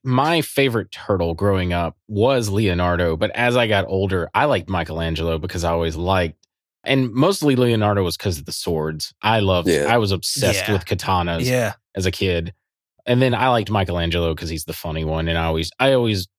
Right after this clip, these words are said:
Speaker 1: gravitate towards humor and, like, the funny one in, like, groups and stuff. So
Speaker 3: I think it's funny how, like, people's, 'cause mine was different as a kid as well.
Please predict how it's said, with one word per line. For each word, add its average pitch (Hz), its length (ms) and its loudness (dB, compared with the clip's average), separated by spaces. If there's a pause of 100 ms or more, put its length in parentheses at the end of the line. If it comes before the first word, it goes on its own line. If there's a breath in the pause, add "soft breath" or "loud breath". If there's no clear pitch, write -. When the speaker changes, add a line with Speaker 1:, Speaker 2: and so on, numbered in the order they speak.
Speaker 1:
gravitate 95 680 0
towards 92 420 0
humor 92 540 2
and, 87 180 2
like, 87 320 -2
the 107 140 0
funny 92 360 0
one 87 360 0
in, 90 260 -2
like, 82 180 -4
groups 87 420 -4
and 90 120 -6
stuff. 82 320 -2
So 82 320 -2 (400)
Speaker 3:
I 165 60 0
think 339 160 0
it's 190 100 0
funny 143 340 2
how, 123 200 4
like, 117 240 0
people's, 117 500 -4
'cause 147 180 0
mine 175 480 4
was 123 160 0
different 120 340 -2
as 101 80 -6
a 92 60 -8
kid 107 180 -4
as 90 140 -6
well. 101 420 -4